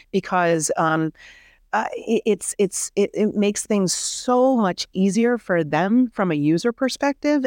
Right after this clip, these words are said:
And it is that piece of communication between myself and them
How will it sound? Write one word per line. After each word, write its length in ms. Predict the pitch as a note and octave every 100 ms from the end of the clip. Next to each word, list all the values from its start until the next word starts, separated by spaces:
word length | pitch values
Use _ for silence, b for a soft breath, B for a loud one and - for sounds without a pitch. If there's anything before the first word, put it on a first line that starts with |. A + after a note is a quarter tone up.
| -
And 140 | F#3+ F#3+
it 80 | _
is 260 | G#3 A#3+ A3
that 220 | G#3 -
piece 240 | - F#3 F3
of 80 |
communication 640 | - F3+ E3+ - F3 - D#3
between 440 | D#3 - D3+ D3 - -
myself 720 | C3 C3 - F#3+ C#4+ - - B _ _ _ -
and 320 | D#3+ D3+ D3
them 280 | E3 C#3+ C#3